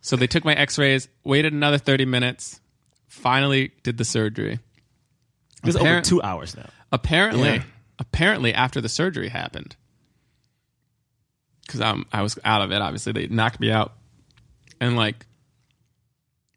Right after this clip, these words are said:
Speaker 1: Tessa told me that she said, like, "So are we gonna be, you know,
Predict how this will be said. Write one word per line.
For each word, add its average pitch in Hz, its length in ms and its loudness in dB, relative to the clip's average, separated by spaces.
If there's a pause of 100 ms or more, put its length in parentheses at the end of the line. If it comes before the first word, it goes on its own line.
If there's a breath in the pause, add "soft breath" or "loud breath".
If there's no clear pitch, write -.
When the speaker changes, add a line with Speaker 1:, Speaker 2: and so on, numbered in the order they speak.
(140)
Speaker 1:
Tessa 156 280 -2
told 120 280 -2
me 110 160 -6 (440)
that 110 320 0 (1300)
she - 280 -4
said, 123 380 0
like, 95 360 -8
"So 131 300 0
are 117 140 2
we 135 100 2
gonna 165 180 -2
be, 131 380 0 (260)
you 120 100 -8
know, 87 220 -6